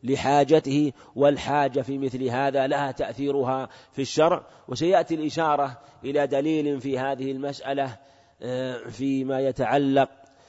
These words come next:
ببعض أنواع المفطرات التي وقع الخلاف فيها. <clears throat> أيضًا من المسائل التي تتعلق بالفم، وهي مسائل، وهي، هي مسألة واحدة، لكن، آه،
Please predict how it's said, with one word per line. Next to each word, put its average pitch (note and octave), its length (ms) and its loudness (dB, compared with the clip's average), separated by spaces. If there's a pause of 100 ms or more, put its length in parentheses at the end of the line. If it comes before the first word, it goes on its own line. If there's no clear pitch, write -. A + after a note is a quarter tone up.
(240)
ببعض C3 1200 2
أنواع C3 720 -2
المفطرات C3+ 680 -2
التي B2+ 300 -6
وقع C3+ 360 -2
الخلاف B2 520 -4
فيها. A2+ 280 -4
<clears throat> - 260 -4 (1400)
أيضًا F#3+ 300 4
من E3+ 240 -4
المسائل D3 840 -2
التي C#3 760 -2 (280)
تتعلق C#3 640 2
بالفم، C3+ 600 2 (380)
وهي D#3+ 260 6
مسائل، E3+ 600 4 (460)
وهي، C3 460 2
هي D3 280 2
مسألة D3+ 380 2
واحدة، D#3 420 4
لكن، D#3 500 0 (440)
آه، B2 840 -2